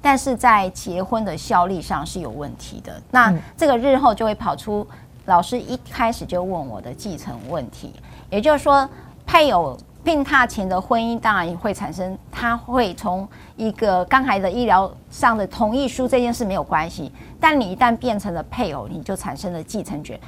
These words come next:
Speaker 1: 我讲的是跟爷孙恋无关了，我只是在举法律上的议题哈。也就是说，你就会变成配偶，配偶就当然产生了继承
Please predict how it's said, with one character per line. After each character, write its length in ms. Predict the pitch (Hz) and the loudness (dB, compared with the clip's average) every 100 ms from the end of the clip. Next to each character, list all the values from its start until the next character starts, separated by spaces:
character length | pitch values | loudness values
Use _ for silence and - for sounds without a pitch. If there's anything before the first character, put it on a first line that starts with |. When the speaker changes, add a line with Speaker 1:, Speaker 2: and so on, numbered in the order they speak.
| - | -2
Speaker 1:
我 80 | 247 | 0
讲 240 | 262 170 | 2 2
的 80 | 170 | 0
是 160 | 190 233 | -2 -4
跟 240 | - 208 | -2 -2
爷 100 | 180 | -2
孙 240 | 147 190 196 | -4 -4 -4
恋 160 | 160 | -4
无 100 | 135 147 | -6 -4
关 220 | 170 156 | -2 0
了， 80 | 143 | -2
我 80 | |
只 160 | 185 170 | -4 -4
是 80 | 196 | 0
在 140 | 190 | 0
举 180 | 180 147 | -2 -8
法 300 | 156 135 101 | -6 -6 -4
律 140 | 175 | -4
上 240 | 160 180 143 | -4 -4 -4
的 80 | 117 | -8
议 160 | 151 | -10
题 260 | - - - | -12 -14 -10
哈。 240 | - 110 - - - | -8 -10 -12 -18 0
也 100 | 214 | 4
就 60 | 294 | 6
是 60 | |
说， 140 | 294 285 | 6 4
你 120 | 240 | 4
就 80 | 214 | 0
会 80 | 233 | 0
变 180 | 240 | 0
成 180 | 214 185 | 0 -4
配 200 | 190 240 | -4 -4
偶， 140 | 165 120 | -4 -4
配 180 | - 190 | -2 -2
偶 80 | |
就 100 | 127 175 | -2 0
当 180 | 175 | 0
然 100 | 165 | 0
产 180 | 143 135 | -2 -8
生 160 | 175 170 | -6 -6
了 120 | 131 | -8
继 180 | - - | -8 -12
承 180 | - | -12